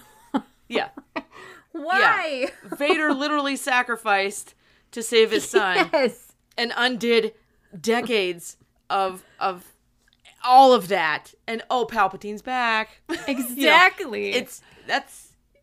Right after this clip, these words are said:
Speaker 2: it's hard. That, those are hard pills to swallow in, in, in the Star Wars universe. It, look,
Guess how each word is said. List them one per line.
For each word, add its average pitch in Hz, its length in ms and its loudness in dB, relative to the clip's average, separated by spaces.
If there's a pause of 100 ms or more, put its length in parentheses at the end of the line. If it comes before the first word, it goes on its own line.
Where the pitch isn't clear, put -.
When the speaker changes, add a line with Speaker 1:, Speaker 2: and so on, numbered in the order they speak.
(180)
Speaker 2:
it's 233 220 -10
hard. 311 320 -2
That, 254 300 -2
those 294 220 -6
are 320 80 -4
hard 277 280 -4
pills 240 340 -8
to - 60 -18
swallow 185 460 -4
in, 170 220 -12
in, 170 280 -14 (160)
in 160 320 -14
the 160 80 -14
Star 160 280 -8
Wars 139 220 -12
universe. 135 440 -20
It, - 180 -14 (520)
look, 180 300 -4